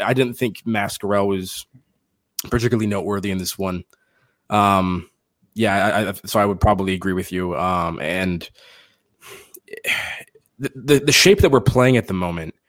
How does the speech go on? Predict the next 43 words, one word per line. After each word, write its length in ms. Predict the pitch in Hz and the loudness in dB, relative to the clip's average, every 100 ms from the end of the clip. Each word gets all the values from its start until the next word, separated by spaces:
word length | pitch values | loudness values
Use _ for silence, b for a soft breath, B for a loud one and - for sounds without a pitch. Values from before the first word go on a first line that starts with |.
| _ _ _ _ _ | _ _ _ _ _
when 160 | 131 135 | -2 2
you're 100 | 143 | 4
gonna 160 | 147 165 | 6 6
use, 680 | 131 131 131 113 - - - | 6 6 6 2 -4 -8 -8
like, 240 | 110 98 - | -8 -8 -6
kind 120 | 131 | -4
of 60 | |
like 120 | 110 101 | -4 -4
a 40 | |
double 260 | 104 113 101 | -2 -2 0
pivot, 400 | - 113 104 - - | 0 0 -4 -6 -10
so 180 | - 98 | -6 -6
to 60 | |
speak, 280 | - - 95 | -6 -8 -2
and 80 | 120 | 0
I, 180 | 123 143 | 0 0
I 60 | 143 | 2
don't 100 | 165 | 4
think 140 | 147 | 4
it 100 | 131 | 2
necessarily 380 | 131 123 135 117 | 2 2 2 2
is 80 | 104 | 2
being 200 | 113 95 | -2 -2
played 360 | - 90 104 | -4 -4 -2
that 160 | 113 117 | -2 2
way 100 | 131 | 2
all 80 | 127 | 4
the 80 | 127 | 2
time, 320 | - 131 127 | 2 2 4
but 100 | 113 | 2
just 160 | 104 | 0
sort 120 | - 107 | -2 0
of 80 | |
in 60 | 101 | -2
terms 220 | - 113 | -4 -4
of 40 | 98 | -2
the 60 | |
way 100 | 101 | -2
that 80 | 104 | -2
you're 80 | 82 | -4
setting 320 | - 104 90 | -4 -4 -2
up, 180 | 92 85 | -2 -2
like, 220 | 85 82 | -2 -4